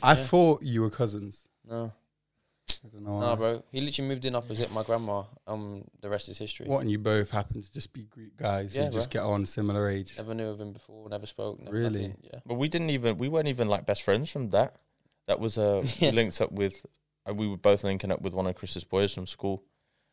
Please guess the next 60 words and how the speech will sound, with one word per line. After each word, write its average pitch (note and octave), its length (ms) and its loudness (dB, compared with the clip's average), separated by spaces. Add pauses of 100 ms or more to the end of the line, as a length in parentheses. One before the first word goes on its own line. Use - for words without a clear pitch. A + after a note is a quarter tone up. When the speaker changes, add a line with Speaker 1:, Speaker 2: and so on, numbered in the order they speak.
(140)
Speaker 3:
And F#2+ 140 -2
he G2 140 -4
was G2 100 -8
like, F#2 160 0
"Do - 80 -8
you G#2+ 40 0
mind G#2+ 120 0
if - 80 -10
Chris - 140 -10
comes?" F2 240 -8
I - 20 -6
was A2 140 -10
like, - 80 -12
"Yeah, - 100 -6
of - 120 -10
course - 200 -12
I - 20 -8
don't." - 220 -10
Like, - 180 -12
it's A#2 400 -12
Speaker 1:
Mm. A2 60 0
Speaker 3:
like, G#2+ 260 2
"Yeah, B2+ 120 0
I - 20 -2
know G#2+ 100 -2
Chris." - 280 -6
And G2 80 -2
then F#2 80 -4
Chris - 160 -10
came G#2 160 -4
and G#2 100 -4
we E2+ 60 -4
just - 240 -14
linked G2 240 -10
up - 120 -12
bare G2 160 -2
after G2+ 220 -2
that G#2+ 160 -6
and - 40 -14
became G2+ 200 -8
Speaker 2:
Yeah, A#2+ 60 -4
Speaker 3:
best A#2 80 -6
Speaker 2:
bro. A2 80 -4
Speaker 3:
friends. A#2 180 -6
Speaker 2:
We C3+ 100 -4
Speaker 1:
Rest D#3+ 100 2
Speaker 2:
didn't, C#3 100 -2
Speaker 1:
is A#2+ 100 -2
Speaker 2:
we D3 80 2
didn't D3 160 0
Speaker 1:
history. D3+ 80 2
Speaker 2:
even, C#3 240 0
we B2+ 100 -6
didn't C#3+ 140 -4
even C3 180 -4
get A#2 140 0
on B2 160 0
at - 140 -6
the - 40 -12
start - 320 -4